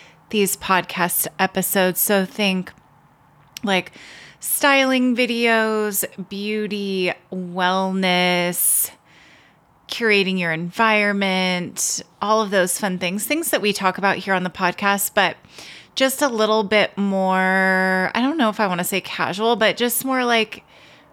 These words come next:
vloggy, YouTube, casual style, if that makes sense. So if you are not subscribed on YouTube,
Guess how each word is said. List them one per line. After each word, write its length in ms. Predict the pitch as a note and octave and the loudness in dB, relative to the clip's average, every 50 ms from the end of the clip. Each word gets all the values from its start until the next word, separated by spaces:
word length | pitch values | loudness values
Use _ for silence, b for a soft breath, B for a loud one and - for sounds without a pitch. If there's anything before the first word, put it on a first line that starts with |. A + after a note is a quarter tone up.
| _ | _
vloggy, 960 | - F#3+ F#3+ G3 G3+ F#3 F#3+ G3 G3+ F#3+ F#3+ G#3 G#3 G3 G3 G3 G3 F#3+ F#3 F3+ | -14 -10 -4 0 2 4 4 4 2 2 0 0 0 0 0 0 -2 -2 -2 0
YouTube, 1000 | F3+ F3+ F3+ - - - - - G3 F#3 F3 F3 E3+ E3+ E3+ E3 D#3+ F#3 G3 F#3+ - _ _ _ _ _ _ _ _ _ _ _ _ _ _ _ _ _ _ - _ | 0 -2 -2 -2 -6 -8 -4 -2 0 0 0 0 0 -2 -4 -4 -6 -10 -14 -16 -18 _ _ _ _ _ _ _ _ _ _ _ _ _ _ _ _ _ _ -20 _
casual 800 | - - - - G4+ F4+ - A3 G3 F3+ E3+ E3 B2 E3 F#3+ F3+ - _ | -20 -8 -4 -2 -2 0 2 2 4 4 4 4 2 0 -2 -6 -10 _
style, 520 | - - - - - E3+ C3 F#2 E2 F#2+ F#2+ | -10 -8 -4 -2 0 0 0 0 -2 -4 -4
if 100 | F3+ - | -4 -2
that 180 | - D#3 - - | 0 0 0 0
makes 200 | F3+ - - - | -4 -6 -6 -4
sense. 380 | - F#3 F#2+ F#2 - - - B B B B B B B B B B B | -4 -4 -4 -4 -10 -14 -16 B B B B B B B B B B B
So 560 | - - - - C4 G#3 G3+ G#3+ A3 G#3+ - - - | -8 -6 0 2 4 6 6 6 6 4 2 0 -2
if 180 | A#3 - - | -4 -4 -2
you 140 | A#3+ B3+ A#3+ | -2 -2 -2
are 180 | - - A#3+ A#3 | 0 0 0 2
not 380 | A#3 A#3 A#3 B3 C4 C4+ C4+ | 2 2 4 4 2 2 0
subscribed 580 | - - D4+ - - - - C#4+ C4 C4 B3+ B3+ | -2 -4 -4 -4 -6 -2 0 2 4 4 4 2
on 220 | B3+ B3+ B3 A#3+ | 2 2 4 2
YouTube, 760 | A#3 A#3 A#3 A#3+ A#3+ - - - C4 A#3+ A#3 A#3 A#3 A#3 G#3+ | 2 2 0 -2 -2 -4 -6 -4 -2 0 0 2 0 0 0